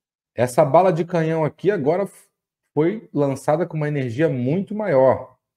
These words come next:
Ela atingiu uma velocidade aqui, como vocês estão vendo, de seis mil e oitocentos metros por segundo.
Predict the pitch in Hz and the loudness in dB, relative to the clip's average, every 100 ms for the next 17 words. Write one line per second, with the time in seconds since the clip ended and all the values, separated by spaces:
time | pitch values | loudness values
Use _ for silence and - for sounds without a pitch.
0 | _ _ _ _ _ - 110 135 143 - | _ _ _ _ _ -4 -2 -2 -4 -6
1 | 139 110 160 170 139 147 143 - 113 117 | -6 -4 -4 -2 -2 -2 -2 -4 -4 -2
2 | 113 107 110 131 127 117 110 101 113 147 | -2 -6 -6 -8 -8 -10 -8 -8 -4 -4
3 | 127 110 110 - 160 180 185 - _ _ | -6 -8 -10 -8 -4 -4 -6 -10 _ _
4 | _ _ _ _ _ _ 113 135 175 208 | _ _ _ _ _ _ -8 -2 -2 -2
5 | 220 180 175 165 156 - 147 170 170 180 | 0 2 2 0 -8 -4 -2 0 -2 -6
6 | - _ - 135 139 147 180 185 180 180 | -8 _ -10 -6 0 0 0 -2 -6 -6
7 | - 175 175 180 147 143 123 92 80 | -6 -6 -6 -4 -2 0 0 -2 -6